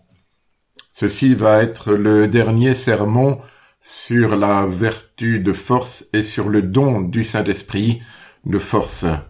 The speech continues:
Je voudrais vous rappeler encore une fois l'importance de la vertu de force et, euh, deuxièmement, vous donner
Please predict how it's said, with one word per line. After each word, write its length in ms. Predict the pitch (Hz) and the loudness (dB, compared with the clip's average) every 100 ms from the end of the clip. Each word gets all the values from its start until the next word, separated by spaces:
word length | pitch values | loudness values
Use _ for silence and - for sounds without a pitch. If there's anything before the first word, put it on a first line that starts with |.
| - _ _ _ _ _ _ _ _ _ _ _ _ _ - _ _ - - - - _ _ _ _ _ _ _ _ _ _ _ - | -20 _ _ _ _ _ _ _ _ _ _ _ _ _ -20 _ _ -20 -20 -20 -20 _ _ _ _ _ _ _ _ _ _ _ -12
Je 140 | 107 120 | -2 2
voudrais 640 | 135 143 160 143 123 - - | 4 4 4 4 4 0 -6
vous 280 | 101 107 | -4 0
rappeler 540 | 123 127 127 127 127 113 | 0 0 0 2 4 4
encore 340 | 110 131 110 | 0 0 0
une 180 | 113 104 | 0 0
fois 720 | - 107 117 127 135 131 - _ _ _ _ _ - | -4 -2 2 2 2 -4 -16 _ _ _ _ _ 0
l'importance 880 | 113 143 143 113 - 131 123 107 | 2 2 0 -4 0 2 2 0
de 100 | 92 | 0
la 120 | 107 107 | 0 2
vertu 340 | 107 - 101 | 0 -2 -6
de 60 | 85 | -6
force 560 | - 123 131 - - _ _ _ - _ _ _ _ - _ 110 | 0 0 0 -8 -20 _ _ _ -20 _ _ _ _ -20 _ 0
et, 640 | 110 110 117 117 - _ 90 | 2 4 4 2 -2 _ -2
euh, 160 | 87 | -2
deuxièmement, 720 | 92 127 113 113 110 110 123 | 2 0 2 0 0 2 2
vous 160 | 110 101 | 0 0
donner 480 | 110 110 120 123 | 0 2 2 0